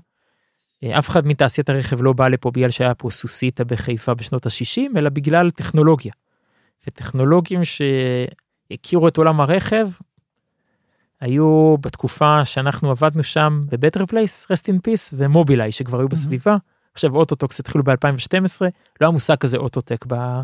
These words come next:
Speaker 2: כן.
Speaker 1: באקוסיסטם של ה-, של ה-V Cs וההייטק ב-, בישראל. אז זה דבר ראשון ברמה היותר הוליסטית. ברמה הפנימית, ברגע שהתגלו אתגרים,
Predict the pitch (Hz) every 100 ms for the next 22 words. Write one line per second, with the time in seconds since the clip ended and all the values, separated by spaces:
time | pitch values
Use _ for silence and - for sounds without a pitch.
0 | - - 117 113 131 135 127 123 - 120
1 | 127 120 117 117 127 120 120 147 - 170
2 | 190 131 120 120 110 131 135 127 127 117
3 | 117 117 120 113 - 117 110 113 _ _
4 | _ _ 120 170 185 170 151 160 135 131
5 | 135 135 143 143 127 123 123 127 _ 127
6 | 135 131 120 - 139 _ 117 107 120 202
7 | 240 151 156 208 196 - _ _ _ _
8 | _ - 110 156 - - 151 139 127 147
9 | 165 143 147 127 120 151